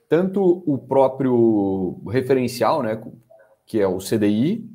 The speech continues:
pra parte da carteira, e a inflação pra outra parte da ca-, da carteira terem aumentado, mas não só eles, também o spread,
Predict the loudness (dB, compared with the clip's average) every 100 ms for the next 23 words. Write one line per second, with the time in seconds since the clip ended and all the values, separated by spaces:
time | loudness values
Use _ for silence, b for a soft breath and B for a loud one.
0 | -6 -4 0 -2 -2 -8 -8 -8 -4 -2
1 | -2 -2 -4 -2 -2 -2 0 -2 -2 -2
2 | -2 -4 -2 -2 -4 -8 -8 -8 -8 -12
3 | -14 -10 -8 -4 -6 -2 -4 -2 -2 -4
4 | -4 -6 -6 -2 0 0 -4 -12 B B
5 | B -2 0 4 4 4 4 4 4 4
6 | 2 0 -6 -16 _ 0 2 4 2 2
7 | 0 -4 -2 0 0 -2 -8